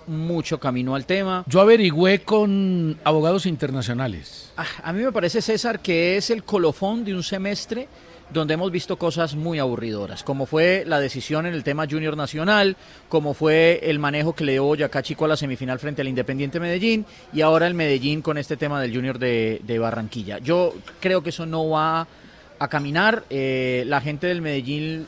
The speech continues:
Speaker 1: está a la expectativa eh, no van a parar el torneo. El torneo el miércoles tendremos la primera fecha de cuadrangulares y el jueves la segunda, ¿cierto? Eso lo, eso es la información que tengo yo.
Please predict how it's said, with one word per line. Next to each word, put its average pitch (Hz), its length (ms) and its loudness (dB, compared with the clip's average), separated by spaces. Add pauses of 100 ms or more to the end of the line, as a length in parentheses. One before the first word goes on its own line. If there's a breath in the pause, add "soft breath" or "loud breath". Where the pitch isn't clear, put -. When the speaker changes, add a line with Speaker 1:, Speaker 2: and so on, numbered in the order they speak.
Speaker 1:
está 156 200 -4
a - 20 0
la 165 80 -2
expectativa 147 600 -4 (920 loud breath)
eh, 131 180 -2
no 185 140 6
van 180 140 8
a 160 40 2
parar 139 240 2
el 127 120 0
torneo. 131 360 0
El 98 80 -6
torneo 117 320 -2
el 175 80 0
miércoles 165 360 0
tendremos 127 320 0
la 165 80 2
primera 123 280 -2
fecha 147 240 -2
de 151 40 -4
cuadrangulares 127 560 -2
y - 20 -4
el 110 60 -6
jueves 120 240 -2
la 120 100 -4
segunda, 143 460 2 (420)
¿cierto? 165 300 0
Eso 113 140 -2
lo, 170 200 2
eso 160 140 -4
es 160 40 0
la 170 60 -2
información 127 380 -4
que 135 80 -4
tengo 160 200 -2
yo. 175 220 2